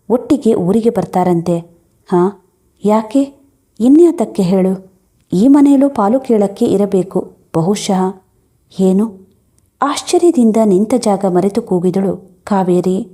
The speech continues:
"ಮೈದುನರಿಗೆ ಈ ಮುರುಕು ಮನೆಯಲ್ಲೂ ಪಾಲು ಬೇಕೇ?" ಗಂಡನ ಮಾತಿನಲ್ಲಿ ನಂಬಿಕೆ ಬರಲಿಲ್ಲ. "ಏನಂದ್ರೆ ಈ ಮನೆಯಲ್ಲೂ ಅವರಿಗೆ ಪಾಲು ಬೇಕೇ?"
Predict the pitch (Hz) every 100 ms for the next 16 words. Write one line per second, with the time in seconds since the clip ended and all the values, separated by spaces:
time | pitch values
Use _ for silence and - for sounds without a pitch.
0 | _ _ _ _ _ _ _ - 254 330
1 | 339 359 285 262 277 220 220 190 233 277
2 | 294 254 247 226 254 208 185 202 185 170
3 | 180 175 - - _ _ _ _ _ -
4 | 220 285 339 349 320 254 254 233 226 233
5 | 220 180 214 226 185 180 185 185 185 196
6 | _ _ _ _ - 185 196 214 180 175
7 | 170 - _ _ _ - 190 285 311 302
8 | 285 269 285 220 240 233 254 233 190 226
9 | 196 190 - 185 180